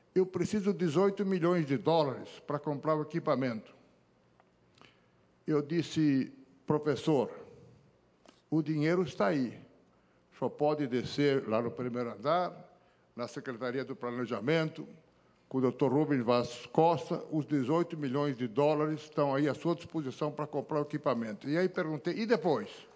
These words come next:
Como é que o senhor vai sustentar o hospital?" Ele me disse:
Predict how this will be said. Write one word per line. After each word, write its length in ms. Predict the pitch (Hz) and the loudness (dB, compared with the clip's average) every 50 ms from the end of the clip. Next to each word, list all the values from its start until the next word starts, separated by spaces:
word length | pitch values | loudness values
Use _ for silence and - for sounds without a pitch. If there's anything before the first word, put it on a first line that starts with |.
| - - - - - - - - - - - - - - - - - - - - - - - - - - - - - - - - - - - - - - - - - - - - - - - - - - - - - - - - - - - - - - - - - - - - - - - - - - - | -20 -20 -20 -20 -20 -20 -20 -20 -20 -20 -20 -20 -20 -20 -20 -20 -20 -20 -18 -18 -18 -18 -18 -20 -20 -20 -20 -20 -18 -18 -16 -16 -16 -16 -16 -18 -16 -16 -14 -14 -14 -16 -16 -16 -16 -16 -16 -16 -16 -18 -18 -16 -16 -16 -16 -18 -16 -18 -18 -18 -18 -18 -18 -18 -18 -18 -18 -20 -20 -20 -20 -20 -18 -4 0
Como 200 | 180 180 185 220 | 2 4 6 6
é 120 | 233 233 | 6 6
que 80 | 240 233 | 4 2
o 40 | 214 | 2
senhor 240 | - 226 214 196 | 4 4 4 4
vai 200 | 190 202 202 196 | 6 6 6 6
sustentar 640 | 190 202 208 - - - 202 185 165 - - 196 185 | 6 4 0 2 4 4 4 4 4 4 6 6 6
o 80 | 180 175 | 6 6
hospital?" 680 | 156 - - 165 143 - - 147 117 101 92 - - - - - _ _ _ _ _ _ _ _ _ _ _ _ _ _ - _ _ _ _ _ _ _ _ - - - - - - - - - - - - - - _ - | 2 2 0 -2 -2 2 2 2 2 2 -2 -6 -12 -18 -20 -20 _ _ _ _ _ _ _ _ _ _ _ _ _ _ -20 _ _ _ _ _ _ _ _ -20 -20 -18 -18 -16 -16 -16 -18 -20 -20 -20 -20 -20 -20 _ -2
Ele 220 | 160 165 170 175 | 0 2 2 2
me 160 | 170 170 170 156 | 2 2 2 2
disse: 600 | 135 170 165 156 160 - - 165 147 - - | 4 4 4 4 2 2 2 2 2 2 0